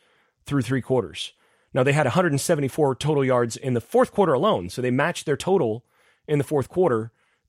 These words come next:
and averaged, uh, six point seven yards per play in the fourth quarter, which is not great. But you do understand kind of what they did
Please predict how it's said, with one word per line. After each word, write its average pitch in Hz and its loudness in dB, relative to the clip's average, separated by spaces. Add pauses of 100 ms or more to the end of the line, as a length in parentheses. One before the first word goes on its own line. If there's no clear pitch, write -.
and 131 0
averaged, 135 -2
uh, 113 -2 (140)
six - -2
point 143 -2
seven 180 -2
yards 127 0
per 131 -10
play 123 0
in 120 2
the 117 -2
fourth 123 -2
quarter, 147 0
which 120 -2
is 131 -2
not 156 0
great. 139 0 (600)
But - -2
you 180 2
do 233 4
understand 208 0
kind 190 -4
of 165 0
what 180 0
they 185 2
did 131 -4